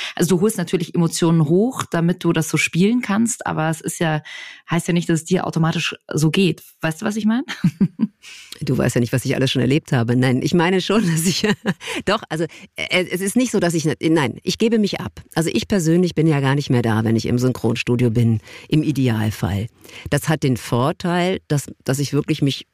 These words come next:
Speaker 2: auffüllen lasse wie irgendwie so ein Gefäß und eben das mache, was man mir sagt. Es hat natürlich auch den Nachteil, und das gebe ich auch ganz offen zu, natürlich liefere ich nicht immer Höchstleistungen ab,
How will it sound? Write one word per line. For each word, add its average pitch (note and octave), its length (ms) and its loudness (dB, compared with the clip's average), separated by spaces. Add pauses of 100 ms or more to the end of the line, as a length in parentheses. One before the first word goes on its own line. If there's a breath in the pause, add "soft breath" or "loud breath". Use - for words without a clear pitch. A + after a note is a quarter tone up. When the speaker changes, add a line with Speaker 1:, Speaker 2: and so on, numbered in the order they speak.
(140)
Speaker 2:
auffüllen E3 500 0
lasse D#3+ 300 -2
wie D3 80 0
irgendwie D3 240 0
so C#3+ 100 0
ein C3+ 80 2
Gefäß C#3+ 380 0
und - 160 -6
eben B2+ 200 2
das B2 200 -2
mache, C3 240 0
was A#2+ 160 0
man A#2 160 2
mir A#2 120 2
sagt. B2 380 0 (400 loud breath)
Es - 140 -6
hat F3 160 2
natürlich D3+ 340 -4
auch B2+ 100 -4
den C3 140 0
Nachteil, B2+ 420 0
und C3+ 60 -2
das B2+ 140 -2
gebe D3 180 0
ich - 80 -4
auch - 140 -4
ganz C3 200 -2
offen A#2+ 280 -4
zu, D3+ 320 0 (340 loud breath)
natürlich G3 320 0
liefere C#3+ 300 0
ich D3 100 -2
nicht - 180 -4
immer C3 260 4
Höchstleistungen A2+ 760 0
ab, - 260 -2